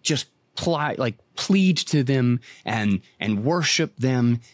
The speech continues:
and just be like, "Give me some of it. Give me some of it." Like, they lobby for it. They, they, you know, make, do favors for subsidies. They blackmail them to get special attention. Um, like, everybody just, rather than actually doing the things that society needs,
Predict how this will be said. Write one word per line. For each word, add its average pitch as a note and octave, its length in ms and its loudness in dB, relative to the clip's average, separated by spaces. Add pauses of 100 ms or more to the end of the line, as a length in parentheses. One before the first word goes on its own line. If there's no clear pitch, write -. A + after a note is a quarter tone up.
(100)
and B2 80 0
just B2 160 -2
be C#3+ 80 0
like, C3 140 -2
"Give D#3+ 260 2
me F#3+ 140 4
some A2+ 280 -2
of G2 140 -6
it. - 220 -14
Give F#3+ 160 0
me F#3+ 160 4
some G#2 240 0
of F2 100 -4
it." - 100 -8
Like, C3+ 140 0
they D3+ 120 0
lobby D#3+ 420 2
for F#2 320 -6
it. F2 100 -14
They, A#2+ 200 -2 (260)
they, B2 180 -4 (300)
you D#3+ 120 2
know, C#3 80 4
make, D#3 240 2
do E3 140 4
favors C3+ 640 0
for C3 140 -2
subsidies. C#3+ 560 0
They A#2 120 -2
blackmail A2+ 720 -2
them F#2 240 -8
to - 120 -6
get G#2 300 -6
special C#3 480 -2
attention. C3 640 0 (400)
Um, A#2 140 -2
like, C3+ 260 -6
everybody E3+ 720 0
just, C3+ 320 -2 (240)
rather G3 400 -2
than F3+ 160 2
actually D#3+ 320 0
doing B2+ 300 2
the A2 100 0
things A#2 320 0
that F#2+ 100 -4
society G2+ 560 -2
needs, F#2 540 -6